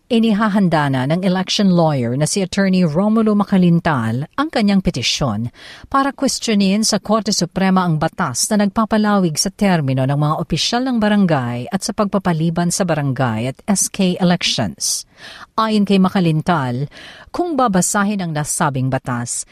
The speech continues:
hindi nakalagay ang salitang postponement dahil batid nila na walang kapangyarihan ng Kongreso na ipagpaliban ang eleksyon ng walang anumang dahilan. Para kay Macalintal, ang batas ay panlilinlang sa taong bayan.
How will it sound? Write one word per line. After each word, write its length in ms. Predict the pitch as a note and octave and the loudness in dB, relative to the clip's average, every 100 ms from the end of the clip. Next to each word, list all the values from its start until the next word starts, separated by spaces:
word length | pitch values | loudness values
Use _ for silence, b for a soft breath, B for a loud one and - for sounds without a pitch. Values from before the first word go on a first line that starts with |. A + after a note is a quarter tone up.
| b | b
hindi 240 | - B3 C4+ | -4 -2 0
nakalagay 560 | B3 A3+ G3 E3+ F#3 | -2 0 0 0 -2
ang 80 | F#3 | -2
salitang 560 | F3 G#3 F3 - E3 D#3 - | -2 -2 -4 -4 -6 -6 -6
postponement 880 | A3+ G#3+ - - A3 G3+ E3 A#2+ - | -4 -4 -6 -4 -2 0 -2 -4 -6
dahil 320 | E3+ F#3 F#3+ | -2 0 0
batid 400 | E3 F#3 G#3+ F3+ | -2 -4 -4 -4
nila 240 | F#3 F3+ C#3+ | -2 -2 -4
na 160 | D#3+ | -2
walang 480 | F#3 F#3+ F#3+ G3 A#3 | -2 -2 -4 -4 -6
kapangyarihan 720 | A3+ A3 G3+ F3+ F3 F3+ G3 | -6 -6 -4 -2 -2 -2 -2
ng 80 | F#3+ | -4
Kongreso 720 | F#3 G3 E3 D3+ C3 - C#3+ | -2 -4 -4 -6 -4 -4 -6
na 80 | D#3+ | -6
ipagpaliban 800 | F#3 G3 - F3+ F3 F#3+ F3 D#3+ | -6 -6 -4 -4 -2 -2 -2 -2
ang 40 | E3 | -4
eleksyon 800 | F#3 E3 - - A#3 F3 G#3 A3+ | -6 -6 -8 -4 -4 -2 -2 -4
ng 240 | C4+ D4 | -6 -4
walang 240 | A3+ A3 G#3+ A#3 | -4 -4 -4 -4
anumang 400 | A3 F#3+ D3+ C#3 | -2 -2 -2 -4
dahilan. 720 | E3 F#3 F3+ D3 G#2 G2 A#2 _ _ B B B B | -2 -2 -2 -4 -8 -12 -18 _ _ B B B B
Para 240 | G#3+ G#3+ | -4 -2
kay 240 | G3+ F3+ D#3 | -4 -4 -4
Macalintal, 880 | - D3+ C3 C3 C#3 G#2+ G#2 A#2+ - | -4 -4 -4 -4 -4 -6 -10 -14 -4
ang 160 | G#3+ G#3 | -2 0
batas 480 | F#3 - A#3+ D#4 - | 0 0 -4 -4 -4
ay 160 | F#3+ | -4
panlilinlang 960 | - D4+ D#4 C4 A3 G#3+ F#3 D#3+ A2 A#2+ | -4 -6 -4 -2 0 2 2 0 -6 -6
sa 160 | - | -4
taong 320 | A3+ F3+ D3+ C3+ | -4 -4 -4 -2
bayan. 560 | C3+ C3 C3 A2 F2 | -2 -4 -6 -8 -12